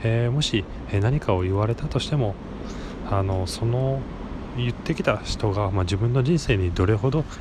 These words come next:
影響があるのかっていうのを考えると、なんかもう、まあ、す-、簡単に、まあ、スルーはできるかなと思いますね。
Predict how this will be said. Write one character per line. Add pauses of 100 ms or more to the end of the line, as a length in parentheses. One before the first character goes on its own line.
影
響
が
あ
る
の
か
っ
て
い
う
の
を
考 (120)
え
る
と、 (520)
な
ん
か
も
う、 (320)
ま
あ、
す-、
簡
単
に、
ま
あ、
ス
ル
ー
は
で
き
る
か
な
と (120)
思
い
ま
す
ね。